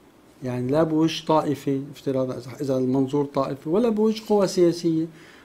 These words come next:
وحسب المعلومات اللي مرة يمكن نشروها يمكن يو تي في من شي شهرين كمان، كان في نوع من، آه، عرض قدمه يمكن الأستاذ جهاد أزعور لقيادة حزب الله، إنه خلينا نتفاهم على إدارة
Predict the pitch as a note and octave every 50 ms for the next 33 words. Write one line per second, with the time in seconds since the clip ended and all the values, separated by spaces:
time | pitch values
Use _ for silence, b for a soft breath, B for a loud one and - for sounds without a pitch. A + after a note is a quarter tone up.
0 | B B - - C4 C4 D4+ C#4 A3+ G#3+ G3+ F#3 F3 E3+ F3 F3+ F3 F#3 G3+ A3
1 | G#3+ G#3+ F3+ E3+ E3+ E3 F#3 G#3 G3 G3 F3 E3+ E3+ E3+ E3+ D#3 D3+ D3+ C#3+ -
2 | - D3+ D3 E3 E3 D#3+ D3 D3 C#3+ C#3 - C#3 C#3 C#3 C#3 C#3 C#3 C#3 - C#3+
3 | D3 D#3+ D#3+ D3+ C#3 - D#3 D3+ - C#3+ C3+ C3+ C#3+ D3 D3 D3 C#3 - B2+ B2+
4 | C3 C3+ C#3 C#3 - B B B B B B B B F3+ F3+ F3 F3 - F#3 F3+
5 | F3+ F#3 F3+ F3 E3+ E3 D#3+ E3 D#3+ D#3+ E3 - - E3 D3+ C#3+ C#3+ C#3 C#3 E3
6 | F#3+ F3 D#3 C3+ B2 - - - - - - - - - D#3 D3 C#3 C#3+ C3+ C3
7 | C3 C3 B2+ B2+ B2+ - C3 C#3 C3+ B2 - - C#3+ C3+ B2 B2 B2+ B2+ C3 C3+
8 | - - B2+ B2+ B2+ C3 C3+ C3 B2+ B2+ C3 C3 B2+ - - D3+ D3 D3 C#3+ C#3
9 | - - - - C#3 B2+ C3 C3 C3 C3+ C#3 C#3 D3 D#3+ D3+ D3+ D3+ D#3 E3 E3+
10 | - B B B B B - F3 E3+ F3+ F#3 F3 D#3+ D3+ D3 - - - D#3+ D3
11 | C#3+ D3 D3 D3+ D3+ B B B B B B B B B B B - C3+ C#3+ D3
12 | C#3+ C3+ C#3+ C3+ C#3+ D#3 D#3 D#3 D3+